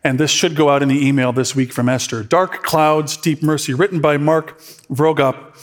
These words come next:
Um, the subtitle is significant here. It, it, it reads, Discovering the Grace of Lament.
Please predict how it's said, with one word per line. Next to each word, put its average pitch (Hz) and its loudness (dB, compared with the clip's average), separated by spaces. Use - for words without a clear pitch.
Um, 143 -2
the 160 4
subtitle 180 4
is 143 2
significant 160 0
here. 127 2
It, 127 -2
it, 165 -2
it 160 -2
reads, 165 -2
Discovering 185 2
the 143 0
Grace 143 -2
of 123 -4
Lament. 127 -2